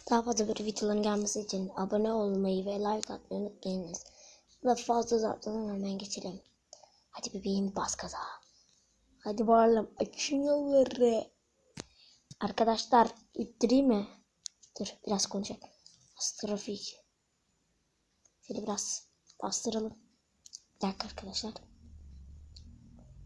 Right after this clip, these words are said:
Şöyle içeriye sok beni abi.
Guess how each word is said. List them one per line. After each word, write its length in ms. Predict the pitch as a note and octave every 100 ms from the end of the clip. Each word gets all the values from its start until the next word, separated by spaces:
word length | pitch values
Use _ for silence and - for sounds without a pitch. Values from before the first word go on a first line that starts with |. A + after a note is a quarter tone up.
| - - - - - -
Şöyle 320 | - A3 G#3
içeriye 500 | G3+ - A3 A3 A3+
sok 300 | - G#3 -
beni 180 | G#3 G3+
abi. 360 | G3 - A3